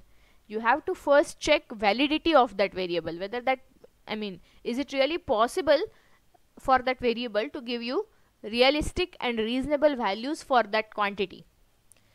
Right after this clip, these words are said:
Okay, so here count variable, even though it is present, it cannot be used directly because multiple people could be recording the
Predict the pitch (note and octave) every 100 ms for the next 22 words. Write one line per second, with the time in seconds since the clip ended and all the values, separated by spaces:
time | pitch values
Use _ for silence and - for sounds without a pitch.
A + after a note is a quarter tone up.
0 | _ _ _ - A3 F#4 G3+ - A#3+ -
1 | F4+ C4+ C#4+ - - B3+ F4 E4 D4+ A#3
2 | F#3 G3 F#4+ - _ _ - C4 E4+ F#4
3 | F#4 E4 E4 - B3 G#3+ A3 D4 - _
4 | _ - - - A3 G3+ A3 C#4 C#4 C4+
5 | E4+ D4 D4 - - G#3+ F#3+ A#3+ - A3
6 | G#3 - _ G#3 A#3 F#3 G3+ A4 - _
7 | _ - A#3 C#4+ G#4 G4+ D#4 C4 - B3+
8 | E4+ - F4 D#4 F4 D4 C4 A3+ G#3 G#3+
9 | E4+ - _ _ _ _ _ _ G3+ A#3
10 | A#3